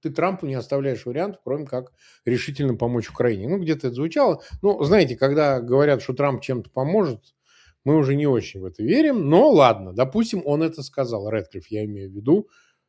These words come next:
в Москве. Ещё раз повторяю, я всё-таки склонен думать, что с Путиным он разговаривал. Может быть, он просто сидел в кабинете Нарышкина, ему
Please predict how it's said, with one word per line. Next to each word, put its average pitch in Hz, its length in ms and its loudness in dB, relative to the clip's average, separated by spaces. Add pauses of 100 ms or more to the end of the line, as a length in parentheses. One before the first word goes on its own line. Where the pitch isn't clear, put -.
(140)
в 120 40 -4
Москве. 127 400 0
Ещё 131 280 4
раз 117 120 2
повторяю, 170 440 6
я 120 100 2
всё-таки 135 240 -6
склонен 135 320 4
думать, 202 220 0
что 135 80 -10
с - 60 -14
Путиным 147 380 -4
он 135 120 0
разговаривал. 120 600 -2
Может 233 280 -2
быть, 175 140 -4
он 170 160 0
просто 139 260 -6
сидел 127 240 -4
в - 80 -18
кабинете 117 480 -8
Нарышкина, 175 460 -8
ему 156 400 -10